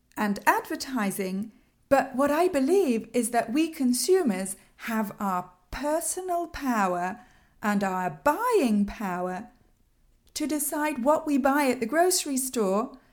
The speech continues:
and what we don't buy, and which marketing ploys we agree with and buy into, and which ones we don't. So the next time you're at the grocery store, buyer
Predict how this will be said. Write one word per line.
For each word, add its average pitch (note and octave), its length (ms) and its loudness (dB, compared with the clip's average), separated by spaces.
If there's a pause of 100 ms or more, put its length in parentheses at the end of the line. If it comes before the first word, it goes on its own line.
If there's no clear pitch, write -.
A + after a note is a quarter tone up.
(220)
and F4+ 200 -2
what F#4 180 2
we F#4+ 100 0
don't G#4 300 2
buy, B3+ 400 0 (840)
and G#3 240 4
which A3 260 2
marketing B3 580 2
ploys F#3+ 500 0 (180)
we A3+ 180 4
agree G#3+ 380 4
with F#3+ 360 2 (300)
and G3 200 0
buy F#3 180 2
into, D4+ 580 2 (640)
and E4 200 0
which G4+ 220 0
ones G#4 260 -4
we A4 120 4 (160)
don't. - 320 -6 (460)
So D#4+ 160 2
the E4 100 2
next F#4 300 0
time F4+ 280 0
you're D4 160 2
at C4+ 120 0
the B3 60 0
grocery A#3+ 500 2
store, G#3+ 640 -2 (260)
buyer D#4+ 680 4